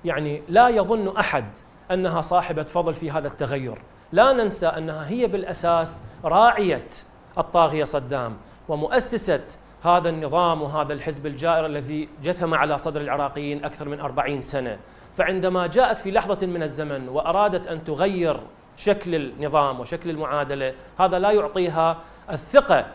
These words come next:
في أنها مؤهلة لهذه المسألة. لذلك هنا حقيقة أنا أضع إصبعي على مسألة معينة، هي لم تسمح للمعارضة العراقية الوطنية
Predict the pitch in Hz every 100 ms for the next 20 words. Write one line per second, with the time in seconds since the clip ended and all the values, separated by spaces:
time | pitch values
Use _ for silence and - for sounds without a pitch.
0 | - - 175 175 175 160 160 170 180 -
1 | 160 156 151 147 151 143 143 151 147 190
2 | 254 247 190 165 160 147 135 139 160 156
3 | 214 214 196 196 180 165 175 180 - 165
4 | 156 165 165 139 131 110 120 113 104 -
5 | - - - - 202 202 214 254 220 240
6 | 226 185 156 165 160 156 160 220 202 185
7 | 151 175 170 180 175 170 160 156 156 156
8 | 151